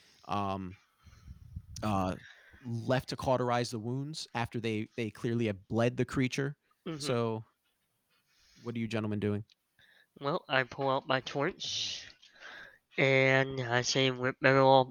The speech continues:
Speaker 2: burning the body completely, making sure that creature can't come out."
Speaker 1: Now, I, I, I wholeheartedly agree,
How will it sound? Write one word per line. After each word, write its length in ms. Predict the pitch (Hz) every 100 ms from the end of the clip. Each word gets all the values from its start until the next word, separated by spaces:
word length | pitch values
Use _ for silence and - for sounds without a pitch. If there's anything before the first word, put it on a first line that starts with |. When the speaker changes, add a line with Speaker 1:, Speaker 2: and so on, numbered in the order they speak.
| -
Speaker 2:
burning 320 | 135 135 131
the 80 | 135
body 380 | 127 131 135 123
completely, 560 | 135 123 143 143 120
making 300 | 120 127 123
sure 160 | - 131
that 200 | 123 123
creature 460 | - 127 - 120 - _ -
can't 200 | 123 113
come 200 | - 101
out." 120 | - - _ _ _ - - - -
Speaker 1:
Now, 320 | 123 120 117 - _ - _ _ _ _ -
I, 540 | 123 123 117 131 120 -
I, 100 | 104
I 200 | 101 92
wholeheartedly 640 | - 98 95 90 87 78 82
agree, 760 | 85 107 127 160 139 95 90